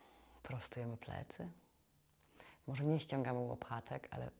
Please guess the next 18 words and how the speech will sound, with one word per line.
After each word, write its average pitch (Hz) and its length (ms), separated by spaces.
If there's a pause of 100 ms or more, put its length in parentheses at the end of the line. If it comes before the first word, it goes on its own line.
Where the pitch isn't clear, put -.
aktywujemy 135 680
je 120 100
delikatnie, - 640
tak? - 320 (420)
Tak, 120 160
żeby 123 180
te 131 100
barki 131 560
tak - 160 (260)
delikatnie 135 760
zeszły 131 300
w 120 60
dół 127 220
i - 40
troszkę 127 360
do 123 100
tyłu. 120 460 (1400)
Bo 127 560